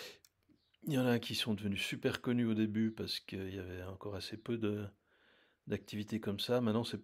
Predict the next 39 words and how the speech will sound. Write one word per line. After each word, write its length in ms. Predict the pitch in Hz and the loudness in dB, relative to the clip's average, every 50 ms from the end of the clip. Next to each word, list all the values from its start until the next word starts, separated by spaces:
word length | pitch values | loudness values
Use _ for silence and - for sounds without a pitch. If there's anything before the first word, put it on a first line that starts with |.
| - _ - | -10 _ -2
plus 160 | - 139 123 | 0 0 2
dur, 320 | 104 104 110 120 123 120 104 | 4 6 6 6 4 2 2
mais, 300 | 95 95 98 98 104 - - | 0 0 0 0 -2 -2 -4
euh, 180 | 117 104 104 101 | -6 -6 -6 -6
c'est 140 | - - - | -8 -10 -12
peut-être 260 | - - - - - | -10 -12 -8 -6 -4
aussi 220 | 104 95 - 107 | -4 -4 -4 -6
plus 240 | - - - 117 110 | -8 -6 -4 -2 -2
exigeant, 520 | 113 107 104 107 107 104 107 110 110 113 110 | 0 0 2 2 2 4 4 4 4 4 2
donc 260 | 101 98 98 95 - | 0 -2 -4 -8 -8
ça, 280 | - - - 98 98 - _ _ _ _ - - - - - - - - - - - _ _ _ | -6 -6 -6 -6 -6 -10 _ _ _ _ -20 -20 -20 -20 -20 -20 -20 -20 -20 -20 -20 _ _ _
ça 160 | - - - | -2 4 8
incite. 560 | 110 110 113 110 - - 135 - - - - - | 8 10 10 8 6 2 0 -2 -4 -2 2 4
Et 80 | 113 | 4
je 80 | 95 92 | 4 4
dis 80 | 107 | 2
pas 160 | - - - 107 | 2 2 2 2
que 60 | - | 2
les 100 | 117 101 | 0 0
premiers 360 | - - 120 113 120 123 120 | 0 2 2 4 4 4 4
n'étaient 240 | 110 101 - - 107 | 2 2 0 -4 -6
pas, 300 | - - 110 110 107 107 | -2 0 0 0 0 0
euh, 200 | 104 101 98 98 | 0 0 -2 0
méritants. 600 | 98 101 104 101 101 104 - - - 101 104 104 - _ _ _ _ _ _ _ _ - _ _ _ _ _ _ _ _ - _ _ _ _ _ _ _ _ _ _ _ _ _ _ _ _ _ _ _ - | 0 0 2 0 0 -2 -4 -6 -6 -6 -6 -8 -12 _ _ _ _ _ _ _ _ -20 _ _ _ _ _ _ _ _ -20 _ _ _ _ _ _ _ _ _ _ _ _ _ _ _ _ _ _ _ -8
Il 80 | 151 117 | -6 -6
y 20 | |
a 40 | 101 | -6
des 120 | 92 92 | -6 -8
très 220 | - - - 123 113 | -8 -4 0 2 2
bons 180 | 113 117 113 | 2 2 0
trucs, 320 | 110 - - 117 113 110 - | -2 -4 -4 -4 -4 -2 -2
j'aime 180 | - 104 101 | 0 0 0
bien 140 | 104 120 123 | 2 0 0
comme 160 | 120 110 98 | 0 -2 -2
ça 140 | - - 92 | -2 -2 -2
a 60 | 90 | -2
changé 360 | - - - 110 113 110 113 | 0 0 0 0 -2 0 0
la 140 | 104 104 98 | 0 0 0
donne. 420 | 95 98 101 104 104 98 90 82 | 0 0 0 0 0 -2 -4 -6